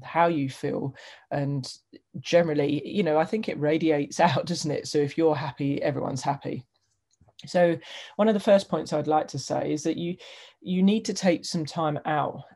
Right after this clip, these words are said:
um, because this undoubtedly will improve your happiness. Um,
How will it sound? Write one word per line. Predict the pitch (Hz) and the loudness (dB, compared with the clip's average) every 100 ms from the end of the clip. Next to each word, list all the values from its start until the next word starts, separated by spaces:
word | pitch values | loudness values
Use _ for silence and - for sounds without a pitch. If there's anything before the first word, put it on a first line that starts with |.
| - | -4
um, | 147 143 143 | -2 0 -2
because | 139 156 175 151 | -2 -4 -4 -2
this | 180 180 | -2 0
undoubtedly | 165 147 156 156 - 139 139 139 135 | -2 2 4 4 0 -4 -2 0 -2
will | 147 147 139 139 | 0 0 0 -4
improve | 151 143 127 147 127 | -4 -4 -4 -6 -6
your | 123 139 | -4 -2
happiness. | 262 - 147 135 - - _ - - - _ - | -2 -2 -6 -6 -10 -14 _ -20 -20 -20 _ -8
Um, | 147 143 | -4 -4